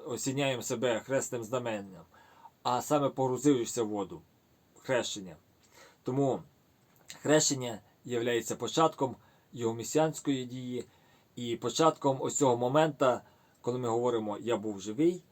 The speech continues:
і був мертвий". І ось цей момент якраз з цього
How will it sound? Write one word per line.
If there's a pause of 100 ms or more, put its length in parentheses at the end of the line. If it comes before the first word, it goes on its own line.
(420)
і
був
мертвий". (140)
І
ось
цей
момент
якраз (100)
з
цього